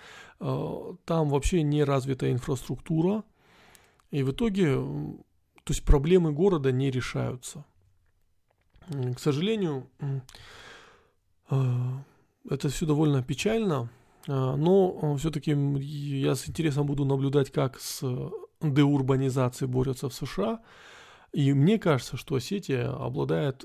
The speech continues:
колоссальным потенциалом, а, вот, э, для того, чтобы в, в этом тренде тоже поучаствовать, да, поскольку у нас очень много интересных близ-,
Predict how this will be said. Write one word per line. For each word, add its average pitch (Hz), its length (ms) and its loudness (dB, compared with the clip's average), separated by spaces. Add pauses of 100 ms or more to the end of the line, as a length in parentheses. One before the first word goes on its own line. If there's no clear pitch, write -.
(140)
колоссальным 135 600 0
потенциалом, 135 800 -2 (500)
а, 131 640 -6
вот, 139 420 -12
э, 135 220 -8 (800)
для 135 120 2
того, 147 220 -2
чтобы 139 320 -2 (160)
в, 165 260 -10 (120)
в 151 280 -4
этом 165 260 0
тренде 151 440 -2
тоже 143 300 -6
поучаствовать, 139 1080 -6 (120)
да, 156 160 0
поскольку - 460 -8
у - 20 -2
нас 135 160 -2
очень 139 220 -4
много 139 240 0
интересных 135 520 -4
близ-, 143 380 -4